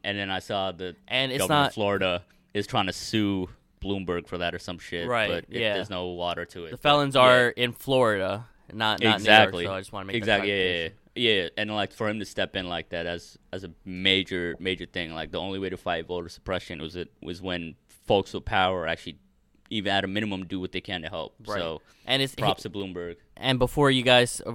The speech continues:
Speaker 2: before anyone says it, not, none of those felons were actual murderers or rapists. <laughs> He, he excluded those guys from, from the count. Uh,
Speaker 1: Exactly.
Speaker 2: yeah.
Speaker 1: And before somebody says he's bribing them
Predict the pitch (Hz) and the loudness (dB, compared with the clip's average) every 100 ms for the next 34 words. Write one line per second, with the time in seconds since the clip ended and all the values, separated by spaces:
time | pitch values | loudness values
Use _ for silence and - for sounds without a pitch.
0 | 113 - 135 127 120 117 123 131 110 101 | -10 -4 0 2 2 0 2 2 0 -2
1 | 101 - - 117 117 113 120 123 123 - | -6 -14 -6 2 4 4 4 4 2 4
2 | 127 120 113 110 110 120 110 107 107 110 | 4 4 6 4 4 -2 -2 0 0 2
3 | 107 107 98 107 113 - 101 - 127 107 | 0 -2 0 0 0 -4 -6 -2 -2 0
4 | 107 104 - - 113 98 95 98 101 98 | -2 -4 -6 -4 -2 -2 -4 -2 0 0
5 | 101 - 104 107 - - - _ - 107 | -2 -6 -6 -8 -16 -20 -20 _ -6 -4
6 | 101 - 107 95 - - 98 104 92 - | -4 -8 -8 -8 -10 -10 -8 -8 -10 -10
7 | - 98 107 104 101 92 95 123 117 110 | -8 -2 0 0 -2 -4 -6 -8 -8 -6
8 | 107 110 104 98 92 92 90 90 92 95 | -6 -6 -6 -6 -10 -2 2 2 0 -6
9 | 95 95 110 | -8 -8 -10